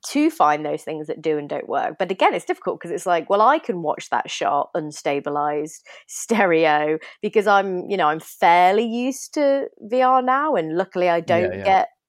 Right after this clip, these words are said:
Speaker 1: you know, I know some people really suffer with eye strain and things like that when you shoot in
Speaker 2: Mm-hmm.
Speaker 1: stereo. Um, luckily I don't, so it's fine. But, you know, when it comes to <laughs> choosing a piece of content to show to the public,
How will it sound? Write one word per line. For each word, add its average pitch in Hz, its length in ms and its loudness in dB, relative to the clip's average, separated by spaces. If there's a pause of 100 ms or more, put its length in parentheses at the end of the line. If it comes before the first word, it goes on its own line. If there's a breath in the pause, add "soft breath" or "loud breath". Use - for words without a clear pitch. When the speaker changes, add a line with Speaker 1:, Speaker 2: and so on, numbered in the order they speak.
(160)
Speaker 1:
you 185 100 -4
know, 160 300 -4 (140)
I 165 80 -4
know 160 160 -4 (160)
some 170 240 -10
people 160 260 -8
really 156 240 -4
suffer 151 480 -6
with 156 140 -2
eye 185 200 2
strain 196 520 -2
and 151 120 -8
things 165 160 -8
like 165 140 -2
that 170 160 2
when 160 120 -8
you 160 100 -6
shoot 156 280 -8
in 156 60 -10
Speaker 2:
Mm-hmm. - 20 -16
Speaker 1:
stereo. 160 440 -4 (480 loud breath)
Um, 156 580 -8 (680 soft breath)
luckily 180 320 0
I 151 120 0
don't, 160 360 0
so 170 120 0
it's 160 160 -2
fine. 233 220 2
But, 170 220 2 (600)
you 202 140 0
know, 156 160 0
when 165 100 0
it - 120 -4
comes 175 320 -12
to 151 360 -4 (340)
<laughs> 165 360 -18
choosing 165 500 -8
a 147 40 -10
piece 156 200 -10
of - 60 -18
content 151 420 -10
to 156 60 -16
show 151 280 -6
to - 120 -16
the 143 80 -10
public, - 680 -6